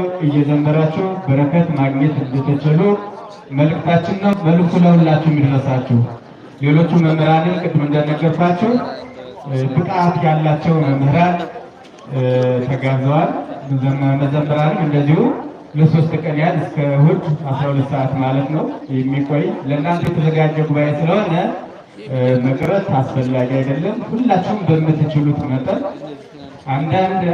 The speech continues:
አስፈላጊ ያልሆኑ ምክንያቶች ምናልባት እናንተ እንድትቀሩ ምክንያት ሊሆኑ ይችላሉ። ግን እኒህ ጥቃቅን ምክንያቶች ሁሉ ድሌት በማድረግ ተገኝታችሁ እንድትማሩ የተሻለ ሕይወት ማግኘት እንድትችሉ የቤተ ክርስቲያኗ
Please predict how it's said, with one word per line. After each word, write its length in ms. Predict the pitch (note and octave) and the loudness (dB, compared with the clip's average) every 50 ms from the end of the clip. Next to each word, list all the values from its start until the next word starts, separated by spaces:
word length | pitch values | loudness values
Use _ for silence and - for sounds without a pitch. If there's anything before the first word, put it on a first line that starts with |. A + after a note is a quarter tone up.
| E3+ E3+ | -2 -2
አስፈላጊ 500 | D#3+ D3+ - - D#3+ D3+ D#3 E3 D#3+ D#3+ E3+ | -4 -4 -2 0 0 0 2 0 0 0 0
ያልሆኑ 340 | E3+ D#3 D#3+ D#3+ D#3 D#3+ F3 F3+ | 0 0 0 0 0 0 0 -2
ምክንያቶች 500 | F3 D#3 - D#3 D#3 D#3 D#3 E3+ F#3+ F#3+ | -2 -2 -2 0 0 0 2 2 0 0
ምናልባት 500 | F#3 D3+ C3+ C3+ D3 D3+ D#3+ F3 F3 E3+ F3 - - - - - - - - - - - - - - - D3 C3+ C3+ C3+ | -2 -2 -2 -2 0 0 2 2 2 0 -2 -4 -8 -10 -14 -16 -18 -18 -20 -20 -20 -20 -20 -20 -18 -12 -8 -4 -4 -2
እናንተ 440 | C3+ C#3 D3 D#3 E3 E3 E3+ E3 - F3+ | -2 0 0 2 2 2 0 0 0 0
እንድትቀሩ 500 | F3 D#3 D3 D3+ D#3 D#3 - E3+ D#3+ E3 F#3 F#3 F#3 F#3+ F3+ - - - - C#3 | 0 0 0 0 -2 -2 -2 -2 0 0 0 0 0 -2 -2 -4 -6 -6 -6 -4
ምክንያት 520 | C3+ C#3 C3 - D3 D3 D3+ D#3 D3+ D3 - | -4 -4 -4 -4 -2 0 0 2 2 0 0
ሊሆኑ 260 | D3+ C#3+ C#3+ C#3 D3+ | -2 -2 -2 0 0
ይችላሉ። 420 | D#3+ D3 C#3 C3+ C3 C3 C3+ D3 D#3 F3 F3 | 0 0 0 -2 -2 -2 -2 -2 -2 -2 -4
ግን 200 | - - - C#3+ D3 - - - - - - | -4 -4 -4 -6 -6 -6 -10 -14 -14 -14 -10
እኒህ 220 | D3+ D3+ F3 G3+ G3 | -8 -6 -6 -4 -4
ጥቃቅን 420 | - - F#3 F#3 F#3+ F#3+ F#3 F#3 - - | -2 0 2 2 2 0 -2 -4 -2 -4
ምክንያቶች 560 | F3 E3 E3+ E3+ E3 E3 E3 E3 D#3+ D3+ - | -4 -2 0 0 2 2 2 2 2 4 4
ሁሉ 180 | D#3 D#3+ E3+ F#3+ F#3+ | 4 4 4 2 0
ድሌት 320 | - - E3+ F#3 F3+ - - | 0 0 0 0 0 2 2
በማድረግ 500 | D3 D3+ D3 D3 D3 D3 - G#3 G#2 - - - - - | 2 2 2 2 0 0 0 -2 -4 -4 -8 -12 -12 -10
ተገኝታችሁ 680 | - C#3+ C#3+ C#3+ C#3+ C#3+ C#3 - D3+ D3 - - E3+ E3 | -8 -4 -4 -2 -2 0 0 0 0 0 2 4 4 4
እንድትማሩ 600 | D#3 C3 B2+ B2 - - - C3+ C3 C3+ D3+ F3+ G#3+ B3 - - - - - - - - | 4 2 0 -2 -4 -4 -2 -2 0 2 2 2 0 -2 -4 -8 -12 -14 -18 -20 -10 -8
የተሻለ 400 | C#3 B2+ C#3+ C#3 A#2+ C3+ C3 C3 | -4 -2 -2 -2 -2 -2 -2 -2
ሕይወት 240 | C3 C3+ C3+ C3 C3 C3 | 0 0 0 0 0 -2
ማግኘት 400 | C3 B2+ B2+ B2+ C#3 D3 C#3 C3+ | -4 -4 -4 -4 -2 -2 -2 -2
እንድትችሉ 440 | B2+ B2+ B2+ B2+ B2 - - D3+ E3 | -4 -4 -4 -4 -4 -4 -2 0 0
የቤተ 240 | F3 D3 B2+ - - | 0 0 0 0 -2
ክርስቲያኗ 400 | B2+ - - - - C3 B2+ | -4 -6 -8 -8 -8 -6 -6